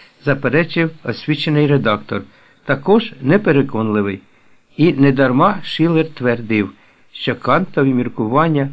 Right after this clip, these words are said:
в цьому питанні можуть удовольнити лише рабів, а Штраус просто брав на сміх цей доказ. Берліоз говорив, а сам тим часом думав:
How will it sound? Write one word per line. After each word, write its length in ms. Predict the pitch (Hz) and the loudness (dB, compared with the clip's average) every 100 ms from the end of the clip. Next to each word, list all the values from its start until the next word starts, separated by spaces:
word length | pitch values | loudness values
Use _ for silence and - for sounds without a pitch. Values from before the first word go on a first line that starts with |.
| - | -8
в 40 | |
цьому 300 | - 131 117 | -2 0 0
питанні 600 | - 104 - 170 165 156 156 - - - | -4 -8 -2 0 0 -2 -6 -20 -20 -8
можуть 440 | 147 160 160 143 | 0 0 0 -6
удовольнити 840 | 135 127 123 127 113 120 190 - 180 - | -4 0 2 2 2 2 2 0 -6 -6
лише 360 | - 117 - 180 | -6 -4 0 0
рабів, 420 | 160 101 104 110 - _ _ - - - | 2 0 -2 -2 -6 _ _ -20 -16 -4
а 140 | 135 | -2
Штраус 600 | 113 - 135 190 214 - | -2 -2 2 4 2 -4
просто 480 | - 131 180 - 139 | -8 -2 -2 -2 -4
брав 340 | 117 131 175 - | 0 2 2 0
на 160 | 131 127 | -6 -6
сміх 340 | - 117 156 160 _ | -6 -4 -4 -4 _
цей 220 | - 139 143 | -6 -2 0
доказ. 500 | 110 107 107 98 - _ _ - - - - - _ _ - | 0 -2 -4 -8 -10 _ _ -20 -20 -20 -20 -20 _ _ -8
Берліоз 580 | 127 113 123 156 165 | -4 0 2 2 2
говорив, 480 | 127 131 123 143 170 165 - - | -4 0 2 2 -2 -6 -18 -14
а 120 | - | -12
сам 280 | - 151 165 | -4 -2 -2
тим 240 | - 123 | -2 -4
часом 460 | 113 160 165 175 156 | -2 -4 -2 -2 -2
думав: 380 | 123 117 110 | 0 0 0